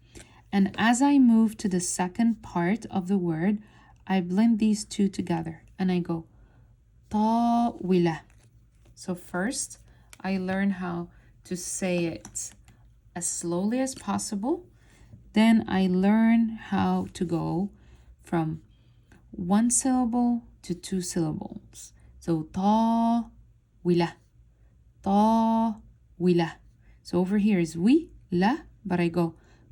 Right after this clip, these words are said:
ta, wi, la, and I have to read it out loud. Ta, wi, la.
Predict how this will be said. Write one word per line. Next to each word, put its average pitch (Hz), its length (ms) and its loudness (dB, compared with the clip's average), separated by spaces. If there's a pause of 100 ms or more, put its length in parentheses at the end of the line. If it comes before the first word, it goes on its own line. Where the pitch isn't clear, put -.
(120)
ta, 226 500 0
wi, 185 160 2
la, 160 180 -2 (440)
and 185 120 0
I 190 60 2
have 202 280 -2
to 185 140 -4
read 180 280 -2
it 175 120 -6
out - 240 -10
loud. - 360 -16 (480)
Ta, 202 300 -2
wi, 165 160 -4
la. - 140 -10